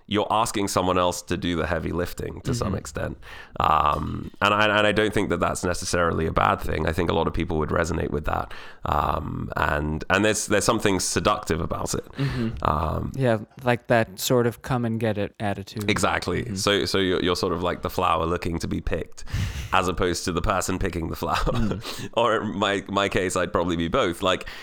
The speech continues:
Speaker 1: the, the, the reality of, of it is, it's interesting because you're bringing a lot of your vulnerable, authentic personality to the song in a quite hidden way. Like, y-, you know, if you look at it on face value, you don't really notice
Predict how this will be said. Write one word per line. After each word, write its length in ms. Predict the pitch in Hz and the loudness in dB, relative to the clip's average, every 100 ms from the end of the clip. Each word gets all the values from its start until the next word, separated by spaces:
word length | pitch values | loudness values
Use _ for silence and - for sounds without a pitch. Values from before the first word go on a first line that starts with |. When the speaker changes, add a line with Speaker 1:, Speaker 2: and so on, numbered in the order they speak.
| - - | -16 -4
Speaker 1:
the, 360 | 107 104 90 78 | 2 2 2 2
the, 280 | 95 95 - | 2 2 2
the 180 | 92 92 | 2 2
reality 760 | 92 101 98 95 - 82 80 | 2 2 2 0 0 -2 0
of, 300 | 78 80 - | -2 -4 -6
of 260 | - 82 78 | -6 -4 -4
it 220 | 80 - | -6 -6
is, 460 | 82 82 78 - - - - - | -6 -6 -6 -6 -10 -16 -10 -4
it's 120 | 101 | 0
interesting 380 | 147 127 113 104 | 0 2 2 0
because 240 | 104 98 | 0 -2
you're 260 | - 101 95 | -2 0 2
bringing 340 | 98 104 110 | 2 2 2
a 60 | 90 | 2
lot 200 | 90 90 | 2 2
of 120 | 87 | 0
your 340 | 85 82 80 - - - - - | 0 2 0 -4 -20 -20 -20 -14
vulnerable, 640 | 95 98 107 107 95 90 - 90 | -2 0 2 2 2 0 0 -2
authentic 680 | - 95 98 92 85 - - - - | -2 -2 -2 -2 -4 -8 -18 -14 -4
personality 720 | 95 90 90 - 104 98 95 | -2 0 -2 0 0 -2 -6
to 120 | 92 | -6
the 120 | 85 | -6
song 300 | 82 110 98 | -4 -2 -2
in 100 | 90 | -2
a 60 | 95 | -2
quite 320 | - 202 214 - - - - | -2 -4 -4 -10 -20 -20 -8
hidden 360 | - 147 113 95 | -4 -2 0 0
way. 260 | 120 85 | 0 0
Like, 260 | 82 85 - | -2 -4 -8
y-, 180 | 78 71 | -8 -6
you 140 | 69 107 | -4 -2
know, 120 | 95 | -2
if 200 | 82 - | -4 -4
you 100 | 127 | -4
look 140 | 156 - | -2 0
at 80 | |
it 120 | 107 - | -2 0
on 180 | 101 95 | -2 0
face 280 | - 98 - | 0 -2 -2
value, 340 | 101 98 92 | -4 -2 -2
you 80 | 85 | 0
don't 180 | 107 127 | -2 -2
really 220 | 107 92 | -2 0
notice 480 | 87 90 92 85 | 0 -2 -4 -6